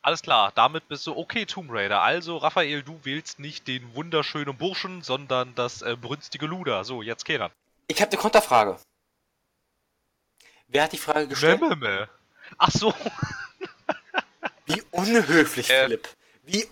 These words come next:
Speaker 2: unhöflich.
Speaker 1: die Frage, die Frage wurde gestellt von Pretty Fly for a Gamer. Alles zusammengeschrieben.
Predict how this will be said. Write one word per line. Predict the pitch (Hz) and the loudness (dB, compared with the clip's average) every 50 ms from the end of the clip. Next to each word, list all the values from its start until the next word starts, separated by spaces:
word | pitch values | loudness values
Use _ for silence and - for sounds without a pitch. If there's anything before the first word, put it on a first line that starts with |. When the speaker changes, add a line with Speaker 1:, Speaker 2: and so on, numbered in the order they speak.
| - | -4
Speaker 2:
unhöflich. | - 185 185 202 220 214 180 139 139 120 | 2 2 4 4 4 2 2 2 2 0
Speaker 1:
die | 113 | 0
Frage, | - - 113 120 135 143 156 170 160 - _ _ _ _ _ _ _ _ _ _ _ - | 2 4 4 6 6 6 4 0 -2 -4 _ _ _ _ _ _ _ _ _ _ _ -20
die | 143 | -20
Frage | - - - 120 113 156 180 175 175 131 | -4 2 4 6 6 6 4 2 -2 -6
wurde | 135 156 175 170 | -6 -6 -6 -6
gestellt | 170 - 139 - - - 139 139 160 185 - | -6 -4 -6 -6 -2 0 0 0 0 0 -4
von | - - 151 151 156 | -4 -4 -4 -4 -4
Pretty | - - - 196 - - 185 | -4 -6 -6 -6 -6 -6 -10
Fly | - - 160 143 151 165 160 | -4 0 2 4 4 4 2
for | - - 147 139 143 | 0 -2 0 0 0
a | 147 | 0
Gamer. | 131 123 117 127 123 113 98 95 | -2 -2 -2 -2 -2 0 0 2
Alles | 92 107 117 120 | 2 0 0 -4
zusammengeschrieben. | - - 117 104 104 - 110 - - - 95 92 98 | -8 -8 -6 -6 -6 -8 -8 -12 -10 -10 -12 -14 -16